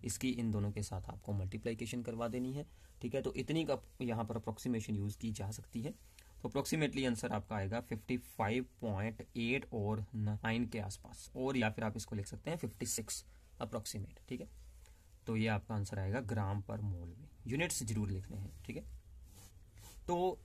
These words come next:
इन न्यूमेरिकल्स में सिर्फ डिफिकल्ट पार्ट है आपकी मल्टीप्लिकेशन या फिर डिवाइड वाला काम, ठीक है, बाकी सब कुछ ईजी है।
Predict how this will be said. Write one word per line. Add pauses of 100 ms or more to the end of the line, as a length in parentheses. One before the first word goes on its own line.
(140)
इन
न्यूमेरिकल्स
में
सिर्फ
डिफिकल्ट
पार्ट
है
आपकी
मल्टीप्लिकेशन
या
फिर
डिवाइड
वाला
काम, (180)
ठीक
है, (380)
बाकी
सब
कुछ
ईजी
है।